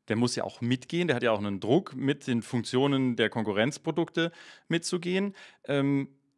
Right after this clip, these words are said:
was mir gerade noch eingefallen ist, es gibt natürlich auch noch den Fall, dass, äh, Firmen einfach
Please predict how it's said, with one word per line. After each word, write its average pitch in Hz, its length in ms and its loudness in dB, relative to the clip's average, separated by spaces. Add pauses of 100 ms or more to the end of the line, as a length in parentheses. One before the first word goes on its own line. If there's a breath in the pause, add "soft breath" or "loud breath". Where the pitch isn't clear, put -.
(420)
was 123 160 4
mir 147 140 4
gerade 139 140 6
noch 131 100 4
eingefallen 139 500 2
ist, 135 160 -4
es 120 100 -8
gibt - 180 -4
natürlich 123 320 0
auch 117 160 4
noch 127 120 -2
den 135 160 -4
Fall, 139 300 2
dass, 120 300 0 (1500 loud breath)
äh, 113 380 4 (580)
Firmen 113 340 4
einfach 107 640 0